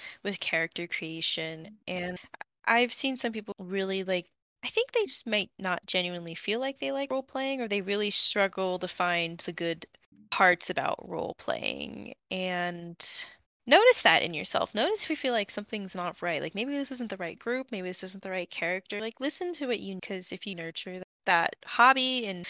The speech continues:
becoming characters that you enjoy, like, take the time to explore that and be open, be mentally flexible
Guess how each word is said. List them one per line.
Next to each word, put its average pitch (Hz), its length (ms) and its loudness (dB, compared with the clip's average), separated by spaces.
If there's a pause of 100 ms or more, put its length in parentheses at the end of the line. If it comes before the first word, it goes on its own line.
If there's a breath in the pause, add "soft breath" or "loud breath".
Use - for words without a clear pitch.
(160 loud breath)
becoming 214 320 0
characters 196 380 0
that 185 100 -2
you 185 140 -6
enjoy, 196 720 0
like, 202 280 -4
take - 220 -6
the 233 60 -8
time 220 280 -4
to 214 180 -4
explore 202 500 0
that 226 380 2
and 190 320 -6 (180)
be 214 300 2
open, 226 540 -2
be 190 160 -8
mentally 190 420 -6
flexible 196 800 -4